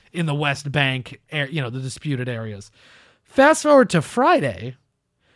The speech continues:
a U N Security Council resolution passed fourteen to nothing, demanding a halt to all Israeli settlement in the occupied territories.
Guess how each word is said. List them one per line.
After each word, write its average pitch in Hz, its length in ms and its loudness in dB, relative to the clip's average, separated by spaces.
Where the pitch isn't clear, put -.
a 147 40 -2
U 208 200 6
N 254 160 4
Security 208 400 0
Council 185 360 0
resolution 156 520 0
passed 156 320 0
fourteen 202 640 -2
to 165 120 -4
nothing, 147 640 0
demanding 220 480 4
a 220 60 6
halt 190 320 4
to 180 80 0
all 196 360 4
Israeli 190 360 2
settlement 170 560 0
in 196 180 0
the 190 140 0
occupied 156 760 0
territories. 139 800 0